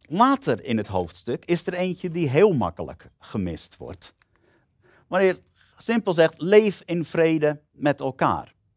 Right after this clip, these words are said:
En iedereen, als je evangelie goed genoeg kent, zou je direct oppikken. En nou, "Heb zout in uzelf en leef met elkaar in vrede." Ehm,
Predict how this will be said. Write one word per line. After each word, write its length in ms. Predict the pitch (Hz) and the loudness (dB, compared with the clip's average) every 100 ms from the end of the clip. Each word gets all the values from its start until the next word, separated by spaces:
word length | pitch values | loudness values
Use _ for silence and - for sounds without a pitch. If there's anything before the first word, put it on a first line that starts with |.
| _ _ _ _ _ | _ _ _ _ _
En 120 | - | 0
iedereen, 560 | 165 175 170 165 135 - _ _ _ _ | 0 4 6 4 0 -10 _ _ _ _
als 220 | 98 - | -14 -10
je 200 | 90 82 | -10 -8
evangelie 520 | 101 98 101 214 214 | -6 -2 2 2 2
goed 240 | 165 180 175 | 2 2 0
genoeg 380 | 170 156 151 - | -2 -2 -2 2
kent, 280 | 139 135 - _ _ | 2 2 -4 _ _
zou 180 | - 104 | -6 -4
je 60 | |
direct 400 | 101 120 120 - | 2 6 4 4
oppikken. 520 | 104 98 95 90 - - _ - | -4 -2 -4 -4 -10 -14 _ -20
En 100 | - | -6
nou, 200 | 101 92 - | -4 -4 -8
"Heb 240 | - 214 - | -6 -4 2
zout 360 | 202 175 165 | 4 4 2
in 160 | 147 127 | -2 -2
uzelf 500 | 117 98 90 104 - | 0 -2 -2 -4 -6
en 160 | 170 190 | -2 0
leef 500 | 139 131 120 123 - - | 4 8 8 6 -2 -4
met 300 | 98 92 - | -2 -2 -4
elkaar 640 | 90 85 85 69 71 - _ _ _ _ | -8 -6 -6 -6 -10 -16 _ _ _ _
in 240 | 87 78 | -10 -10
vrede." 480 | - 123 120 101 73 _ _ _ _ _ _ _ | -6 4 4 4 -4 _ _ _ _ _ _ _
Ehm, 360 | - 120 120 | -2 0 0